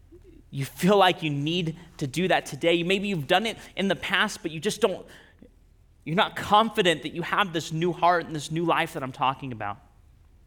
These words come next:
If that's you, and tonight you want to call out to God, you want to ask him to give you a new heart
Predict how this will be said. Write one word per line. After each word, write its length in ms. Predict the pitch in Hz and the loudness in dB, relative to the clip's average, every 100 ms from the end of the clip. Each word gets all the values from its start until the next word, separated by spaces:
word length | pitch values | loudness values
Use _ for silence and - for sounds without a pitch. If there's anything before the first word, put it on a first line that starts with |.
| _ _ - - - - _ _ _ _ _ _ - - | _ _ -20 -20 -20 -20 _ _ _ _ _ _ -20 -12
If 160 | 135 - | -12 2
that's 360 | 196 240 - 160 | 4 4 0 -4
you, 380 | 180 185 107 104 - - _ _ _ _ _ _ - _ _ - - - | 0 0 0 -6 -18 -20 _ _ _ _ _ _ -20 _ _ -20 -20 -6
and 140 | 170 160 | -4 -4
tonight 680 | 170 151 151 165 233 233 - - - - _ _ _ _ _ _ _ - - - 131 | -4 0 2 2 0 -4 -12 -20 -20 -20 _ _ _ _ _ _ _ -20 -20 -18 -10
you 260 | 127 226 | 0 4
want 260 | 254 247 254 | 4 4 0
to 120 | 202 | -6
call 400 | - - 208 233 | -6 4 4 6
out 220 | 226 226 | 4 4
to 100 | 202 | -2
God, 360 | 165 143 110 110 - _ _ _ _ _ _ _ - - - | 2 4 4 -2 -14 _ _ _ _ _ _ _ -20 -20 -4
you 140 | 165 | 2
want 220 | 247 269 269 | 4 4 2
to 220 | 240 185 | -2 2
ask 300 | 214 220 233 | 2 0 -4
him 120 | 202 | -4
to 100 | 170 | -6
give 300 | 131 214 185 | -2 -2 0
you 160 | 190 190 | 4 4
a 60 | |
new 240 | 175 185 190 | 4 0 0
heart 360 | 196 170 156 | 4 4 2